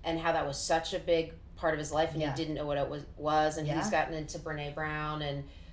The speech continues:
Speaker 1: really working through his own vulnerability.
Speaker 2: Meditation and, yeah.
Speaker 1: And how that's, like,
Speaker 2: Mm-hmm.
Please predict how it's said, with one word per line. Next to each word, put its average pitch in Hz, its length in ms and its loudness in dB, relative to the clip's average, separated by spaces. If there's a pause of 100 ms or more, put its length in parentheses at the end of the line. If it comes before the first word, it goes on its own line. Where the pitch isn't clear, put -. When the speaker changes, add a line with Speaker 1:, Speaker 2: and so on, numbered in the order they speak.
(180)
Speaker 1:
really 165 240 6
working 151 420 0
through 151 200 -6
his 143 100 -4
own 156 240 -4
vulnerability. 156 600 2
Speaker 2:
Meditation 160 640 -2
and, 135 340 -4 (100)
yeah. 175 160 4
Speaker 1:
And - 20 2
how 190 200 6
that's, 175 280 4
like, 175 220 2
Speaker 2:
Mm-hmm. 160 100 -6